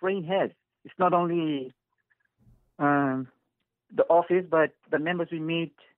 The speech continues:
for networking and, and, the, and the, and the members who are investing in town. So, like, it, it makes such a difference than just being on your own and trying to recreate that wheel, which takes twice as long and, in my case, cost me hundred thousand dollars.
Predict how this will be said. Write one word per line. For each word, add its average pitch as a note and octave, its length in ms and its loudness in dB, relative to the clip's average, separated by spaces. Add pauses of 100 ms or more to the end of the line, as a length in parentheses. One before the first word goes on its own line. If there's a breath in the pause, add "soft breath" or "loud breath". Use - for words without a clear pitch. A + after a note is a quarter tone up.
(140)
for C3+ 120 -2
networking D#3+ 800 0
and, A#2 400 -2 (200)
and, C3 120 -4
the, C3 280 0 (180)
and C3+ 120 2
the, A#2 140 0 (120)
and C3 100 2
the C#3 60 4
members E3 260 2
who F3 80 2
are D#3 40 2
investing D#3 400 0
in C#3+ 80 -2
town. D#3 320 0
So, D3 80 2
like, D3 80 2
it, D#3+ 120 -2 (640)
it - 140 -16
makes A3+ 280 0 (380)
such A#3 140 2
a G3 60 2
difference F3+ 460 0
than E3 140 -2
just D3+ 140 -10
being F3 140 2
on F3 120 2
your D#3+ 120 4
own D3 300 4 (500)
and C#3+ 720 -2 (220)
trying E3+ 200 2
to E3 80 0
recreate E3 580 -2
that D#3 180 -6
wheel, D#3 360 2 (800)
which D#3 260 -4
takes E3 260 2 (340)
twice F#3+ 200 2
as E3+ 160 -4
long E3+ 280 2
and, C#3 460 -4
in D3+ 120 -6
my D#3+ 140 2
case, D#3+ 380 -2
cost D#3 200 0
me D#3 80 -6
hundred C#3+ 180 -4
thousand C#3 240 -6
dollars. C#3 280 -2